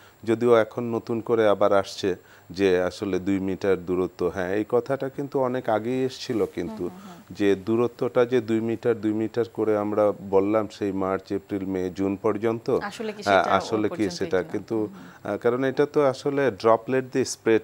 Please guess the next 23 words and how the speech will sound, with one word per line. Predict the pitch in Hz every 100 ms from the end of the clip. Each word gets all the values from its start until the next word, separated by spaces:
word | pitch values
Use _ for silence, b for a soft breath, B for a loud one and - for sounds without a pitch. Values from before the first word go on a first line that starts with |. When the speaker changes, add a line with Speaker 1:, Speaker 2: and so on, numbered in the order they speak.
| -
Speaker 1:
করবে, | 92 87 87
কাজে | - 104 117
এখানে | 117 127 127 120
বাতাস | 95 104 - 127 -
একটা | 131 -
বড় | 131 107 113
ফ্যাক্টর | 113 107 - - 117 -
কিন্তু। | 90 78 85 85
Speaker 2:
একদম, | 202 170 160 160
Speaker 1:
হ্যাঁ, | 101 -
Speaker 2:
কারণ | 214 - 180 -
এটিকে | - 262 - 277
Speaker 1:
জি, | 247 -
Speaker 2:
বহন | 196 254
করছে | 247 196 -
এবং | 190 220
Speaker 1:
বহন | -
Speaker 2:
সেই | 262
Speaker 1:
করছে। | 247
Speaker 2:
ড্রপলেটের | 240 247 247 262 254
Speaker 1:
জি। | 269
Speaker 2:
ওজনটাও | 226 269 269 277 269
একটা | 240 226